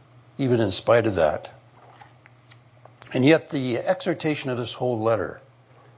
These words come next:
to these mature Christians is what? It's repeated several times. It is, "Excel still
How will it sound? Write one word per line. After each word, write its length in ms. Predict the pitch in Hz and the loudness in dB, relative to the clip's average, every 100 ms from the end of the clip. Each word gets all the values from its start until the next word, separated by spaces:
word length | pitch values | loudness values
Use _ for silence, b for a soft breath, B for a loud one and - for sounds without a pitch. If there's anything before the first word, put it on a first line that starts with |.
| - | -14
to 120 | - | -6
these 440 | 123 139 135 120 - - | -2 0 0 -2 -8 -8
mature 640 | 120 117 - 147 131 113 107 | -6 -6 0 2 4 2 -2
Christians 540 | - 147 - 120 92 98 | -4 -4 -4 -4 -4 -6
is 180 | 92 | -6
what? 260 | 117 90 - - - - - B B B B | 0 0 0 -16 -20 -20 -20 B B B B
It's 180 | 127 - | -4 0
repeated 420 | 143 135 202 180 | 0 2 2 2
several 300 | - 135 120 | 2 2 2
times. 560 | 107 151 131 101 98 104 | 0 2 2 2 -2 -4
It 100 | 107 | -2
is, 280 | 104 101 - | -2 -4 -8
"Excel 640 | - 113 - 131 123 117 104 - - _ _ _ | -12 -8 0 4 4 2 -6 -20 -20 _ _ _
still 640 | - - 139 127 110 101 | -12 -4 0 2 0 -2